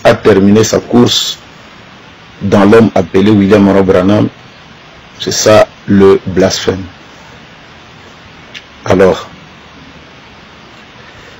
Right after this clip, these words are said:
écoutez bien, mes frères et sœurs. Nous autres qui croyons le message de William Aaron Branham, nous avons des versets de la Bible. Je vais essayer de lire un peu ces versets-là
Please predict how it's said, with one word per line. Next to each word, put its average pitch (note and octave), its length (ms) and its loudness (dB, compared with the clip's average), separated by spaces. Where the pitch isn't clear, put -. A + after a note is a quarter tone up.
écoutez D3 340 2
bien, B2+ 240 4
mes G2+ 160 4
frères F#2+ 320 0
et F2 60 -2
sœurs. F#2 320 -2
Nous D#3+ 340 4
autres C#3+ 260 2
qui B2 200 0
croyons A2+ 260 4
le G#2+ 100 2
message G2+ 560 2
de F#2+ 80 -4
William F#2+ 320 -2
Aaron F2+ 160 0
Branham, F#2+ 440 -2
nous D3+ 220 2
avons C3+ 160 6
des C3+ 120 4
versets A#2+ 340 4
de A2+ 80 4
la G#2+ 100 4
Bible. G#2 400 0
Je F#2+ 140 -2
vais G#2+ 120 4
essayer A2+ 260 2
de G#2+ 120 4
lire G#2+ 240 4
un G2+ 80 4
peu G#2+ 140 0
ces G2+ 140 0
versets-là F#2 480 0